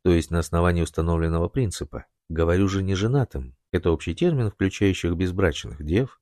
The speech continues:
и разведенных. Я обращаюсь к незамужным и особенно к вдовам. Это уникальная ситуация, потому что они были замужем и познали все радости брака,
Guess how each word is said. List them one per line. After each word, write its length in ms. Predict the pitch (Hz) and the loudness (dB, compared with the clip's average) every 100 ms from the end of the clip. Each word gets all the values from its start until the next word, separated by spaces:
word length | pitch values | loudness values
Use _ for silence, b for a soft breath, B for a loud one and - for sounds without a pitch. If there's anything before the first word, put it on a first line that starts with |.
| - | -4
и 100 | 98 | 0
разведенных. 840 | 92 95 101 98 76 60 55 - _ _ _ | 0 2 0 0 -2 -4 -12 -18 _ _ _
Я 180 | 87 85 | 2 4
обращаюсь 500 | 80 80 - 85 78 | 4 2 2 0 0
к 80 | - | -4
незамужным 840 | 78 73 76 80 120 87 73 67 _ _ _ | -6 -2 -2 0 -2 -2 -4 -6 _ _ _
и 60 | 87 | 0
особенно 460 | 90 101 104 104 | 2 0 0 -2
к 80 | 98 | -4
вдовам. 540 | 101 143 98 67 65 - _ _ | 2 4 4 0 -6 -16 _ _
Это 180 | 98 101 | -2 2
уникальная 480 | 104 110 98 85 78 | 0 0 0 0 -2
ситуация, 440 | - 85 160 - | -2 2 2 2
потому 300 | 98 - 101 | -4 -2 -2
что 160 | 98 - | -2 -2
они 160 | 90 87 | 0 0
были 240 | 82 80 | 0 0
замужем 500 | 78 127 127 110 110 | 2 0 0 0 0
и 60 | 98 | 0
познали 420 | 92 90 98 90 | -2 0 -2 -2
все 280 | - 90 90 | -4 -2 0
радости 400 | 92 85 - 104 | 2 0 -4 -4
брака, 480 | 127 117 - - | 0 0 -4 -18